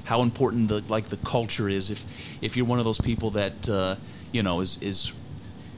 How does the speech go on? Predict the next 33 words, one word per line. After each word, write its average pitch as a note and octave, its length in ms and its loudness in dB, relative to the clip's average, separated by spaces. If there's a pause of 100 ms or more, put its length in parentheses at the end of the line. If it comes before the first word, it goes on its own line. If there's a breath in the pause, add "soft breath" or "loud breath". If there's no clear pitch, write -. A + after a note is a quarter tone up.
(140)
reading A#2 240 4
the A2 80 2
Wall A#2 160 6
Street A#2 220 0
Journal A2 280 4
every G2 160 2
day, F#2+ 160 2
let's F#2 220 0
say, F2+ 300 0
versus G#2+ 420 0
somebody G#2 340 2
who's, G2 460 -2
uh, E2+ 360 2 (380 loud breath)
you A#2 100 0
know, E2+ 160 0 (1000 loud breath)
visiting A2 300 4
all A2 140 6
their, G#2+ 180 4
all A2 140 4
their G#2+ 120 2
favorite G2 380 0
sites, - 500 0 (120)
um, G2+ 380 0 (100)
and, G#2 220 0
and G2+ 440 -2
getting A2+ 420 2
information A2+ 520 0
from G#2+ 160 -2
all G#2 100 2
sorts A2 240 -2
of G2 60 -6
different F#2+ 200 -8
places, A2 380 0